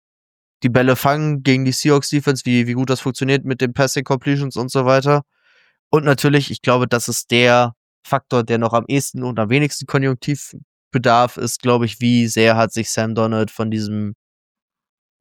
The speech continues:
durchwachsenen Auftritt vergangene Woche erholt, ähm, und wie sehr kann er das vielleicht auch jetzt dann am Sonntag ausblenden und sich denken, „Okay, jetzt zeige ich dann heute,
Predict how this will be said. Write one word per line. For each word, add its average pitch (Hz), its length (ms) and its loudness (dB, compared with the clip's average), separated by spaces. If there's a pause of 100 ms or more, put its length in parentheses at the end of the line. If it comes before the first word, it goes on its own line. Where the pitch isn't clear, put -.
durchwachsenen 139 840 0
Auftritt 123 400 0
vergangene 120 480 0
Woche 117 260 0
erholt, 117 480 2 (280)
ähm, 113 420 0 (240)
und 110 420 -8
wie 117 120 2
sehr 113 680 4
kann 113 180 -2
er 104 140 0
das 110 200 0
vielleicht 107 380 -2
auch 107 140 -4
jetzt - 260 -4
dann 104 240 -2
am 101 140 -4
Sonntag 107 500 -4 (1040)
ausblenden 123 680 0
und 120 200 0
sich - 480 -4
denken, 113 220 2
„Okay, 113 240 0
jetzt - 320 0
zeige 107 240 4
ich 101 60 -2
dann 107 180 0
heute, 110 480 2